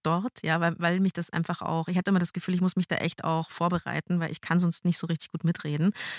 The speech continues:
Aber ich wäre, glaube ich, gerne noch weiter länger hingegangen und habe mich dann immer fürs Arbeiten entschieden, also für das Profane,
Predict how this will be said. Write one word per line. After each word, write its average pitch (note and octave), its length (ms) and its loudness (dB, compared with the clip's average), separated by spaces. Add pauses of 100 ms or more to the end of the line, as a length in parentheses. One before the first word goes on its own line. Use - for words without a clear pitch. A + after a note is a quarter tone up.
(120)
Aber F3+ 240 2
ich - 180 -6
wäre, G3+ 240 2
glaube F#3 280 0
ich, - 100 -6
gerne E3+ 260 4
noch F#3 240 2
weiter E3+ 320 0
länger E3 240 -2
hingegangen E3 720 2
und D#3+ 140 0
habe D#3+ 140 0
mich E3 100 0
dann D#3 120 -2
immer D#3+ 180 2
fürs - 220 -4 (360)
Arbeiten D3 600 2
entschieden, D#3+ 480 2
also E3 160 0
für E3+ 100 -4
das E3+ 160 0
Profane, F#3 840 4